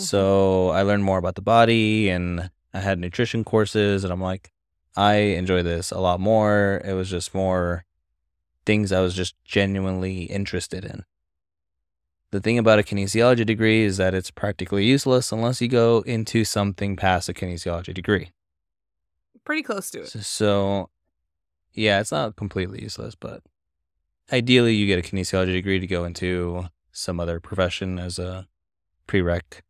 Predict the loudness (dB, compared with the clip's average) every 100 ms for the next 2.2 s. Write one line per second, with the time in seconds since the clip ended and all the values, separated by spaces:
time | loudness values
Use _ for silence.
0 | _ -8 -6 -8 -10 -10 -8 -10 -10 _
1 | _ _ _ _ 2 2 0 -4 -6 -4
2 | -4